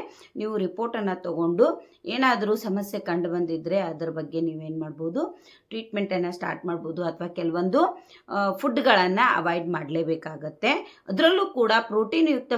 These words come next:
ಫುಡ್ಡನ್ನು ಅವಾಯ್ಡ್ ಮಾಡಿ ಅಂತ ಹೇಳ್ತಾರೆ. But ಆ ರೀತಿ ಇಲ್ಲ, ಅದ್ರ ಬದಲಾಗಿ ಕೆಲವೊಂದು ನೆಸೆಸಿಟಿ ಇರುವಂಥ ಫುಡ್ಗಳನ್ನ ಅವಾಯ್ಡ್ ಮಾಡಿ ಉಳಿದದ್ದನ್ನೆಲ್ಲ ನಾವು ಏನು ಮಾಡ್ಬೋದು, ತಗೊಳ್ಬೋದು. ಇನ್ನು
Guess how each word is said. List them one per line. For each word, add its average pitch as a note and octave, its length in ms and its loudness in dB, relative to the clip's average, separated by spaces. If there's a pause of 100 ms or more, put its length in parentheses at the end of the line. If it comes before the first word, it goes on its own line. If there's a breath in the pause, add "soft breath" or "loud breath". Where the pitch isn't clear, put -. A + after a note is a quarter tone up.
ಫುಡ್ಡನ್ನು F#3+ 480 2
ಅವಾಯ್ಡ್ F#3 380 2
ಮಾಡಿ D#3+ 380 0
ಅಂತ D#3 280 -4
ಹೇಳ್ತಾರೆ. D#3+ 600 -6
But F3+ 320 -4 (380 loud breath)
ಆ B3 200 6
ರೀತಿ A#3 420 0
ಇಲ್ಲ, E3 160 4 (520 loud breath)
ಅದ್ರ - 160 -4
ಬದಲಾಗಿ G#3+ 720 0
ಕೆಲವೊಂದು D4 640 4
ನೆಸೆಸಿಟಿ A3+ 540 -4
ಇರುವಂಥ G3 480 -4
ಫುಡ್ಗಳನ್ನ E3 480 -6
ಅವಾಯ್ಡ್ D#3 340 -8
ಮಾಡಿ D#3+ 220 -8
ಉಳಿದದ್ದನ್ನೆಲ್ಲ F#3+ 840 -2
ನಾವು B3 220 4
ಏನು E3 180 2
ಮಾಡ್ಬೋದು, F#3 520 -2 (300 loud breath)
ತಗೊಳ್ಬೋದು. D3+ 580 -2
ಇನ್ನು F4+ 600 2